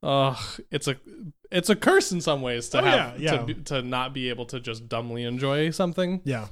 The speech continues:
Speaker 1: when everyone else is. But
Speaker 2: Yeah. I don't know. There are certain things I can dumbly enjoy. I finished Survivor. I was watching a season of, of Survivor.
Speaker 1: Yeah.
Speaker 2: And I got to the end, and, like, I, I knew I was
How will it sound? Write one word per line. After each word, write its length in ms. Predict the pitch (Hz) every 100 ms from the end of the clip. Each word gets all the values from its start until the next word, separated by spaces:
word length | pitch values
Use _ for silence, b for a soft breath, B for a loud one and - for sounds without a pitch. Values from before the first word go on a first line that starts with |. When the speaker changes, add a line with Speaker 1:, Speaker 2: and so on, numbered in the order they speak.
| - -
Speaker 1:
when 140 | 131
everyone 280 | 131 135 135
else 220 | 151 160
is. 340 | 226 220 - _ _ _ _ _
But 220 | - - _ _ _ _ _ _ _ _ - b b b _
Speaker 2:
Yeah. 180 | 131 104 104 - _ -
I 80 |
don't 80 | 254
know. 40 | 196
There 100 | 220
are 40 |
certain 260 | 220 202 175
things 160 | 156 135
I 80 |
can 160 | 123 127
dumbly 300 | - 117 113
enjoy. 480 | 107 104 104 104 107 - _ _ _ _
I 80 | 123
finished 320 | 170 156 -
Survivor. 560 | - 127 120 127 135 127
I 60 |
was 160 | 127 127
watching 220 | 123 131
a 20 |
season 240 | 120 123 120 117
of, 140 | 120
of 120 | 131
Survivor. 540 | 113 113 110 117 117 110
Speaker 1:
Yeah. 200 | 120 117 - _ -
Speaker 2:
And 120 | 139
I 40 |
got 160 | 160 180
to 40 |
the 160 | 156 139
end, 340 | 135 131 127 -
and, 100 | 156
like, 220 | 156 151 -
I, 240 | 160 160 - - _
I 120 | 156
knew 600 | 160 165 165 165 165 160 156 _ _ _ _ _ -
I 60 |
was 160 | 165